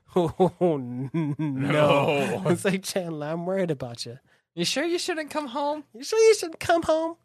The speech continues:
Speaker 2: It's,
Speaker 1: Honey.
Speaker 2: uh, two and a half years is, is kinda long. Yeah,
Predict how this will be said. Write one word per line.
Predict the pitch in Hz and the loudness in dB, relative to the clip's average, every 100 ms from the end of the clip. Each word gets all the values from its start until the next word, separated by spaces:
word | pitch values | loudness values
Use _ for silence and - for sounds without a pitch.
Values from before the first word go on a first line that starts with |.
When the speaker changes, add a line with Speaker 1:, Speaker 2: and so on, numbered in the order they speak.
| _ | _
Speaker 2:
It's, | 262 254 240 | -6 -6 -4
Speaker 1:
Honey. | 285 277 190 139 127 131 - _ 170 | 0 0 0 -6 -10 -18 -20 _ -12
Speaker 2:
uh, | 196 214 214 - - 320 320 339 330 339 - | -10 -8 -10 -10 -8 -8 -10 -12 -16 -16 -4
two | 370 | -2
and | 320 | -2
a | 247 | -2
half | 226 226 | -2 -4
years | 208 190 196 | -6 -6 -8
is, | 196 - | -14 -10
is | 196 196 - - _ _ _ | -8 -8 -12 -20 _ _ _
kinda | - 311 294 185 | -2 0 0 -2
long. | 143 101 180 - _ _ _ _ 165 - - | 0 -2 -6 -14 _ _ _ _ -12 -12 -6
Yeah, | 349 | 0